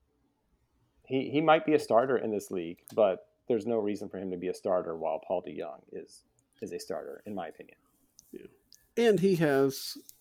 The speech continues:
Speaker 2: he has started to cool off. I think the league
Speaker 1: Mm-hmm.
Speaker 2: is, either is adjusting to him or, or, you know,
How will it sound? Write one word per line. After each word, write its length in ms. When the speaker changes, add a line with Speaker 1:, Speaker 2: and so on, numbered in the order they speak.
Speaker 2:
he 200
has 160
started 260
to 80
cool 160
off. 300
I 60
think 220
the 80
league 240
Speaker 1:
Mm-hmm. 200
Speaker 2:
is, 100
either 260
is 120
adjusting 460
to 80
him 360
or, 200
or, 360
you 100
know, 100